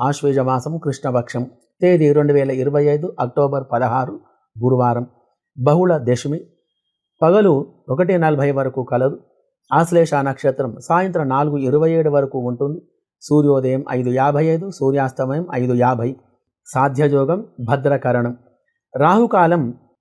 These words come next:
పగలు ఒకటి ముప్పై నుండి మూడు వరకు కలదు. యమగండ కాలం ఉదయం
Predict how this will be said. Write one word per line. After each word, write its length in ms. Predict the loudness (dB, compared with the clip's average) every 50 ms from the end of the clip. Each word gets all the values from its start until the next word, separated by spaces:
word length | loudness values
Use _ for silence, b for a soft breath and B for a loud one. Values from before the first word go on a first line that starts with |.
| _ _
పగలు 280 | 2 4 4 6 6 6
ఒకటి 260 | 6 4 4 4 4
ముప్పై 360 | 4 2 2 2 2 2 2
నుండి 360 | 2 2 2 2 2 0 0 -2
మూడు 240 | -2 0 2 2 2
వరకు 320 | 2 0 0 -2 -2 -4 -4
కలదు. 400 | -2 0 0 2 0 0 -2 -6 -12 _ _ _ _ _ _ _ _ _ 0 0
యమగండ 400 | 2 2 0 0 0 0 0 0
కాలం 340 | 0 0 0 0 -2 -4 -4
ఉదయం 360 | -4 -2 -2 0 -2 -2 -4